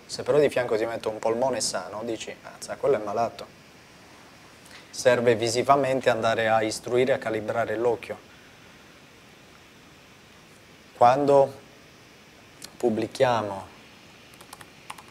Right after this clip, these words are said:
su, sui gruppi internazionali questi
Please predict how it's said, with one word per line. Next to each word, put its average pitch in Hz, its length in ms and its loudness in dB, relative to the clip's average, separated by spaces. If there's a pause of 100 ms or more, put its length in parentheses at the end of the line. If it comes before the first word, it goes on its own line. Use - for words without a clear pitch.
(1600)
su, - 300 2 (640)
sui 113 260 -8
gruppi 123 400 2
internazionali 113 800 -4
questi 107 480 -6